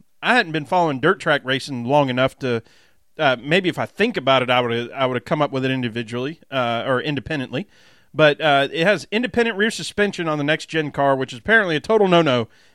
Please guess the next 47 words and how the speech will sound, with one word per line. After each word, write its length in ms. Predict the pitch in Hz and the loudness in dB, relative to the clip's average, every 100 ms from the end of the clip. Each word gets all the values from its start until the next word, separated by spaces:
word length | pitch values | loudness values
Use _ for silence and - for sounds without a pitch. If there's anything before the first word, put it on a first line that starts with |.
| _ | _
in 240 | 160 160 143 | 0 0 0
the 140 | 135 | 0
dirt 300 | 120 156 143 | 2 2 2
world, 320 | 139 127 104 | 0 0 0
and 100 | 107 | -2
that 140 | 156 180 | 0 0
makes 200 | 160 - | -2 -4
sense. 400 | 147 - - - _ _ _ - | -8 -8 -12 -20 _ _ _ -4
We've 160 | 165 | 2
got 180 | 180 156 | 2 2
the 80 | 139 | -2
tire 380 | - 202 214 208 | 0 4 4 2
issue. 600 | 208 - 220 208 202 185 - _ 147 | -2 -4 -2 -2 -2 -6 -14 _ -6
We've 200 | 151 143 | -4 2
got 260 | 147 127 | 2 2
the 60 | 123 | -2
visibility 680 | 147 170 156 214 202 196 | -2 -2 2 4 4 2
issue. 460 | 190 190 - 202 190 | -4 -4 -4 -4 -4
We've 180 | 160 147 | -6 0
got 180 | 165 151 | 2 2
the 200 | 120 - | 0 -2
air 300 | 170 202 220 | 4 8 8
issue 500 | 151 214 202 214 208 | 6 0 -2 0 0
where 160 | 196 156 | 0 2
they're, 160 | 147 | 2
like, 300 | 143 131 - | 4 2 0
peeling 320 | - 208 202 180 | 2 4 4 2
off 160 | 190 | -2
things 360 | - 196 185 160 | -4 -6 -4 -4
off 200 | 165 - | -4 -6
the 80 | 143 | -8
front 220 | 196 175 | -4 -4
of 20 | |
the 80 | 131 | -2
grill. 420 | 151 208 202 - _ - - | 0 4 2 0 _ -20 -6
We've 120 | 190 | 2
got 160 | 202 185 | 4 2
the 60 | |
windshield 600 | 113 196 269 - 262 226 208 | 2 2 2 2 6 6 6
issue 340 | 202 - 214 | 0 0 -2
where 140 | 185 | 2
I 100 | 147 | 4
can't 300 | 185 285 233 | 2 0 -6
see 180 | - 214 | -8 -12
crap. 400 | - 208 220 202 _ - | 0 6 6 4 _ -14
<laughs> 120 | - | -6
Like, 300 | 208 - 170 | -2 -2 -2